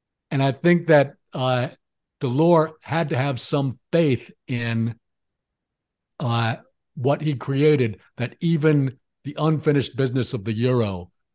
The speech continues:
uh, could come about even without his leadership. One more thing I would say is that I'm not sure that the Good Friday Agreement of nineteen ninety-eight between Ireland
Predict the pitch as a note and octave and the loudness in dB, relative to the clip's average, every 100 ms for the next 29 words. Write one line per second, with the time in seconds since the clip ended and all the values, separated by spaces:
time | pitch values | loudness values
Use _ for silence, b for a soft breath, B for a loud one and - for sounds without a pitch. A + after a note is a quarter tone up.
0 | - A#2+ A2 A#2 - B2+ A2 C#3 _ _ | -10 -6 -4 -6 -6 -4 -4 -6 _ _
1 | _ _ _ _ _ - C#3+ B2 A#2+ B2 | _ _ _ _ _ 0 2 0 0 0
2 | A#2+ - C3+ A#2+ A2+ A2 A2 G#2+ F#2+ A#2 | -2 -2 -4 -2 -4 -4 -8 -10 -10 -8
3 | G#2+ F#2+ - - - _ _ C#3 E3 F3 | -8 -8 -12 -20 -20 _ _ 0 4 4
4 | E3+ F3 E3 D#3+ D3 B2+ - E3 D3+ D3 | 4 2 2 2 2 -2 -2 0 0 -2
5 | A2+ C#3+ C3+ C3 _ _ - D3 E3+ G3+ | -6 -2 -2 -4 _ _ -4 0 2 2
6 | F#3 - - G3+ F#3+ D3+ - C3 A#2+ E3+ | 0 -4 0 2 4 2 -2 -8 0 0
7 | C#3 - E3+ F#3 F#3 D3 C3 B2 B2+ B2 | 0 -2 0 4 4 4 2 0 2 0
8 | A#2 B2+ A#2 B2 A#2 D3+ C#3+ C#3+ D3+ D3+ | 0 -2 -2 -4 -2 -2 0 2 0 0
9 | E3+ - - G3+ A#2+ - - b b B2 | -4 -6 4 6 4 0 -14 b b -8
10 | B2 C3+ C3+ C3+ - C#3+ D3+ D#3+ C#3 C3 | 0 2 2 0 -2 2 4 4 2 0
11 | C#3 | -2